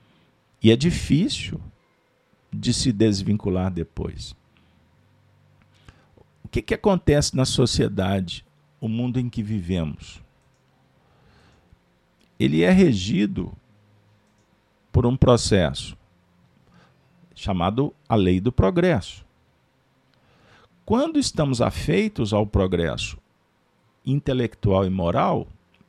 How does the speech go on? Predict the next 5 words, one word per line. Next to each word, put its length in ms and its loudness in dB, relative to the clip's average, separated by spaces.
a 140 4
vida 400 -4
flui. 440 -4
Quando 320 4
não, 380 4